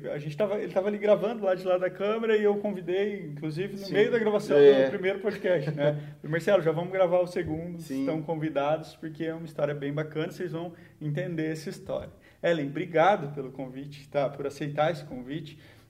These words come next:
Speaker 1: É, quando eu fiz o convite, ela falou, "Ah, mas eu, eu sou, eu sou um pouco tímida", tá? Eu falei, "Relaxa, nós vamos bater um papo.
Speaker 2: <laughs>
Speaker 1: Não tem mais ninguém aqui, estamos só nós três." <laughs> Tem umas pessoas lá do lado de lá assistindo,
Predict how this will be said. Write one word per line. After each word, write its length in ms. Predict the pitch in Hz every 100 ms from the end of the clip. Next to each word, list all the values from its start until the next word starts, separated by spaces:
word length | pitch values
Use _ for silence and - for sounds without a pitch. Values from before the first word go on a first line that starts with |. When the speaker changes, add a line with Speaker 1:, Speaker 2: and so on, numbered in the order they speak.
| -
Speaker 1:
É, 840 | 135 135 135 131 131 131 127 131
quando 140 | 135 139
eu 60 |
fiz 180 | 143 180
o 40 | 175
convite, 340 | 175 170 170
ela 80 | 180
falou, 180 | 190 196
"Ah, 160 | 202
mas 140 | 185 180
eu, 80 | 190 185
eu 140 | 175
sou, 180 | 175 185
eu 80 | 170
sou 220 | - 185
um 20 |
pouco 220 | 175 180 -
tímida", 520 | 180 202 202 151 139
tá? 180 | 147 190
Eu 40 |
falei, 200 | 196 202
"Relaxa, 420 | 175 180 214 151 147
nós 80 | 139
vamos 120 | 147
bater 180 | 165 185
um 60 | 202
papo. 540 | 185 175 185 - 147 147
Speaker 2:
<laughs> 160 | - 131
Speaker 1:
Não 140 | 165 202
tem 100 | 214
mais 200 | 214 220
ninguém 220 | 170 196
aqui, 240 | 214 - 220
estamos 260 | 226 190
só 80 | 226
nós 180 | 254 277
três." 360 | 233 208 269 -
<laughs> 920 | - 202 175 175 170 170 226 - 349
Tem 140 | 190
umas 180 | 262 339
pessoas 400 | - 320 226 233
lá 160 | 214 185
do 80 | 196
lado 160 | 185
de 80 | 175
lá 160 | 165 147
assistindo, 580 | - - - 147 156